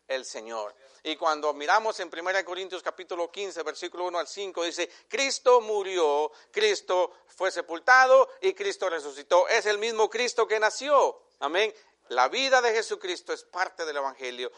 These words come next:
La muerte de Jesucristo es parte del evangelio. La sepultura de Jesucristo es parte del cementerio. Y su resurrección y manifestación a los testigos y manifestación a usted y a mí que somos salvos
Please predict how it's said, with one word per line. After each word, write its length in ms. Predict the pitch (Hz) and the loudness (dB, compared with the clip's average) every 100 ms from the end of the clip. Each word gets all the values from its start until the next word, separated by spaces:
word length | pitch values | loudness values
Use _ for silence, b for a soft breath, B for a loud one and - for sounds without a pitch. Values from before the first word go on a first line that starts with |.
| B | B
La 220 | 156 180 | -2 0
muerte 400 | 185 214 240 202 | 0 -2 -2 -2
de 100 | 180 | -4
Jesucristo 540 | 170 160 165 180 - 165 | -6 -8 -12 -12 -10 -12
es 80 | |
parte 280 | - 151 147 | -4 -4 -2
del 60 | 139 | -2
evangelio. 640 | 131 131 135 135 135 143 B - | 0 -2 -4 -6 -4 -6 B 2
La 180 | 190 | 4
sepultura 720 | 196 214 196 208 - 277 254 | 4 0 -2 -4 -2 2 4
de 100 | 208 | 4
Jesucristo 540 | 190 175 170 180 175 180 | 0 -6 -10 -8 -8 -8
es 60 | |
parte 320 | - 156 156 160 | -2 -2 0 -4
del 80 | 143 | -8
cementerio. 580 | 143 139 165 165 160 | -12 -10 -6 -4 -4
Y 100 | 180 | -6
su 360 | - - 311 320 | -6 -8 -4 -2
resurrección 800 | 285 262 220 208 - 175 160 156 B B | -4 -4 -6 -8 -10 -6 -6 -6 B B
y 120 | 208 208 | -6 0
manifestación 840 | 190 190 175 185 - 165 220 220 | 0 0 -2 -4 -2 -4 -2 -2
a 40 | 190 | -2
los 140 | 165 | -4
testigos 560 | 151 - 160 151 156 b b - | -12 -16 -12 -8 -8 b b -10
y 160 | 214 | -6
manifestación 800 | 190 180 170 156 131 139 - 165 | -2 -2 -2 -10 -6 -8 -6 -6
a 80 | 143 | -4
usted 340 | 120 - 240 262 | -6 0 4 4
y 60 | |
a 60 | 247 | 2
mí 160 | 190 | -2
que 100 | 185 | -6
somos 280 | 170 180 175 | -6 -6 -4
salvos 500 | - 220 151 151 147 | 2 2 2 -6 -8